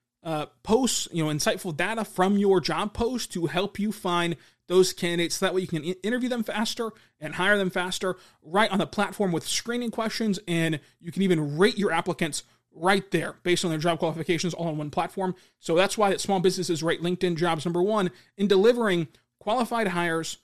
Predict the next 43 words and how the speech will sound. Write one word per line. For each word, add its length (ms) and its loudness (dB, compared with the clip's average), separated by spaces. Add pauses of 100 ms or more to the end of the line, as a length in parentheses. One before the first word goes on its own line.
(340)
and 140 -14
quality 400 2
hires 480 -6 (180)
versus 300 2
their 140 4
leading 240 2
competitors. 500 -6 (380)
LinkedIn 480 2
Jobs 340 2 (140)
helps 340 2
you 100 2
find 280 0
the 40 -4
qualified 520 0
candidates 280 -4
you 80 -4
want 100 -6
to 40 -4
talk 80 -4
to 100 -8
faster. 440 -2 (320)
Post 260 6
your 100 0
job 220 2
for 80 -4
free, 320 -2 (300)
linkedin 420 0
dot 180 -2
com 280 0
slash 340 -4
locked 220 -6
N 100 -4
B 140 0
A. 160 -6 (260)
That's 180 -6
linkedin 260 0
dot 120 -2
com 260 -4
slash 360 -4
locked 240 -8
N 120 -4
B 120 -4
A. 120 -4